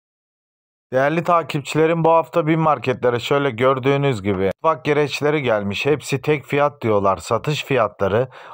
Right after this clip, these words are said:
on altı lira doksan kuruş. Bin marketlerde bu hafta tat domates salçası sekiz yüz otuz gram satış fiyatı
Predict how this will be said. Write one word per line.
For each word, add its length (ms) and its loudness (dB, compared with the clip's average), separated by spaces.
on 160 2
altı 320 0
lira 400 2
doksan 460 0
kuruş. 400 -4
Bin 120 -8
marketlerde 760 0
bu 80 4
hafta 320 0
tat 280 0
domates 420 0
salçası 540 0
sekiz 260 -4
yüz 160 0
otuz 320 -2
gram 260 0
satış 440 -4
fiyatı 480 0